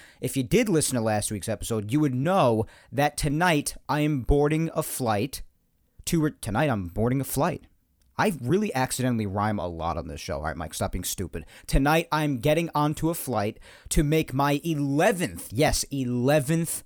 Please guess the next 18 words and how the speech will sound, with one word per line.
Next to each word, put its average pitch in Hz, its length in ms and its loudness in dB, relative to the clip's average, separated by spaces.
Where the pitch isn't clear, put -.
return 123 880 2
to 147 260 0
Italy. 87 460 -4
I'm 90 180 -6
going 139 280 0
back 156 240 2
to 143 140 -2
Italy 135 220 2
today, 113 400 2
and 120 500 0
we're 120 140 -2
not 165 180 2
gonna 185 160 -2
be 160 140 -2
settled 156 420 2
in 123 500 2
into 120 280 -4
the 113 300 0